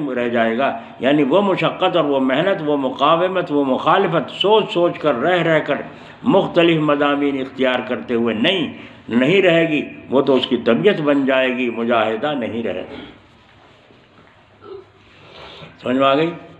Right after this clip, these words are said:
अब एक इस पर एतराज़ पैदा हुआ, एक इश्काल पैदा हुआ, वो ये है,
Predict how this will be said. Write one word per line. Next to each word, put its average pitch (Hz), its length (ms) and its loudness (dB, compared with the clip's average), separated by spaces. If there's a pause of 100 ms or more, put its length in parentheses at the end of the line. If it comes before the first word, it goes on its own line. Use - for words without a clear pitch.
(540)
अब 117 120 0
एक 120 120 2
इस 113 100 -6
पर 127 180 -2
एतराज़ 117 560 0
पैदा 104 280 -4
हुआ, 85 300 -6
एक 110 160 -2
इश्काल 123 380 0
पैदा 107 280 -2
हुआ, 90 200 -6 (640)
वो 151 180 2
ये 135 160 2
है, - 340 -4